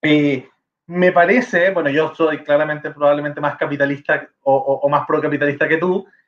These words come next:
pero me parece justamente que el capitalismo basado en el liberalismo, o sea, en el, en el, en, en este liberalismo sobre todo ya, eh, democrático, cuando acaba con la esclavitud,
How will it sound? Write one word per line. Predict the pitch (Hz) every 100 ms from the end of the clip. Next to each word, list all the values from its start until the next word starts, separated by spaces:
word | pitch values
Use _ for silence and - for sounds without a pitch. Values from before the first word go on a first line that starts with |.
| _ _ _ _ _ _
pero | 196 190
me | 190
parece | 185 208 269
justamente | 254 285 269 262 254 196
que |
el | 160
capitalismo | 165 160 160 196 233 240
basado | 185 - 196 208
en | 202 180
el |
liberalismo, | 156 143 135 160 220 156 139 117 131 - _ _
o | _
sea, | - 147 147
en | 139
el, | 135 135
en | 123 127
el, | 120 113 _ _ _ -
en, | 143 147 - - _ _ _ _ _ _
en | 156 160 - 180
este | 190
liberalismo | 196 190 170 180 208
sobre | 196 185 165 160
todo | 196 214
ya, | 202 202 202 202 202 -
eh, | 156 151
democrático, | 156 156 151 180 190 202 196 190 202 214 - _
cuando | - 165 156
acaba | 175 196 202
con | 196
la |
esclavitud, | 185 - 165 160 202 196 202